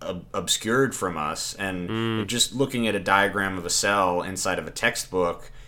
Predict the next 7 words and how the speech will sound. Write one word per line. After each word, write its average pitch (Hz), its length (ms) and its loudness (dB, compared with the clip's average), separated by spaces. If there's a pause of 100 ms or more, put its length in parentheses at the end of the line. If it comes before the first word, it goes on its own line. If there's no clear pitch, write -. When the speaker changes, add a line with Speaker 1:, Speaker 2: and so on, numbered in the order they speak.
(220)
Speaker 1:
it's, - 580 -2
uh, 90 520 2
it - 80 -10
seems 143 220 2
very 117 260 6
abstract. 90 840 0 (680)
Speaker 2:
Yeah, 110 420 4